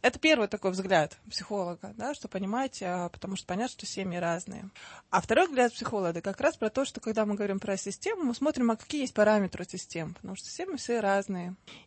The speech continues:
И у семьи, как у системы, тоже есть свои параметры семейной системы. И их много. Про какие-то из них, насколько понимаю, вы передачи некоторые снимали.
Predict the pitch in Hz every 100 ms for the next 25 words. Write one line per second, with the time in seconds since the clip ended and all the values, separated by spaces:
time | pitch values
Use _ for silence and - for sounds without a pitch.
0 | _ 220 220 214 - 226 226 220 - 226
1 | 254 440 220 - 226 226 220 180 175 330
2 | 294 247 - 196 226 - 196 190 185 175
3 | - 175 - 190 175 175 175 190 - -
4 | 185 214 196 - - - 302 - 190 170
5 | 160 190 233 - - 214 - 262 220 214
6 | 254 202 - - 190 220 214 190 196 185
7 | 196 208 196 196 190 170 151 180 240 208